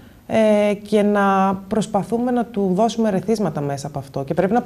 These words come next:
προσέχουμε επίσης το τι διαβάζουμε στα παιδιά μας. Γιατί και εγώ σαν μαμά, κάποιες φορές που διαβάσαμε κάποια βιβλία που δανειστήκαμε από τη δανειστική βιβλιοθήκη, είπα, "Όχι, πρέπει πρώτα να τα διαβάζω εγώ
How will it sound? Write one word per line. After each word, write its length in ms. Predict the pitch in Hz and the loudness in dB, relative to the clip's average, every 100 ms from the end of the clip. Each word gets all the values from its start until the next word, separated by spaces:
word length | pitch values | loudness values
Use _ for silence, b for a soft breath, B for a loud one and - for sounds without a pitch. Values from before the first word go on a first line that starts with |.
| - | -2
προσέχουμε 720 | - 175 - 220 247 233 196 160 | -2 -2 0 0 0 0 -2 -2
επίσης 480 | - 160 180 285 | 0 -2 -2 -8
το 120 | - 254 | -6 -4
τι 160 | 320 | -2
διαβάζουμε 560 | 320 311 294 254 170 165 | -2 -2 0 0 0 -2
στα 120 | 160 | -4
παιδιά 420 | 156 147 139 139 135 | -2 -2 -2 -4 -6
μας. 140 | 151 B B B | -10 B B B
Γιατί 280 | 170 180 226 | 2 4 4
και 100 | 233 | 2
εγώ 200 | 208 226 | 4 4
σαν 200 | 208 220 | 4 6
μαμά, 440 | 208 180 175 208 262 B B B | 8 8 6 4 2 B B B
κάποιες 340 | 233 233 247 | 2 4 4
φορές 380 | 220 208 220 214 | 2 2 4 2
που 160 | 226 175 | 0 -2
διαβάσαμε 800 | 156 165 156 208 226 202 170 156 | 2 2 4 4 4 2 0 0
κάποια 340 | 147 170 180 175 | 0 -2 0 -2
βιβλία 360 | 156 170 175 | 0 0 0
που 140 | 170 156 | -2 0
δανειστήκαμε 640 | 156 156 156 165 175 160 | 2 0 0 -2 0 0
από 480 | 147 151 143 135 139 | -2 -2 -2 -2 -4
τη 60 | 143 | -2
δανειστική 460 | 156 151 151 - 175 | 0 0 -2 -4 -2
βιβλιοθήκη, 720 | 156 147 135 180 190 - 277 B B B B | 0 -2 -2 -4 -4 -6 -10 B B B B
είπα, 380 | 214 226 240 226 | -2 0 2 2
"Όχι, 400 | 185 196 202 269 | 4 4 4 -2
πρέπει 260 | 262 240 226 | 0 0 0
πρώτα 400 | 220 240 262 240 | 4 4 6 4
να 120 | 196 | 4
τα 100 | 170 | 4
διαβάζω 520 | 165 160 160 165 156 | 4 4 6 6 6
εγώ 500 | 151 135 139 165 226 | 2 2 2 2 -2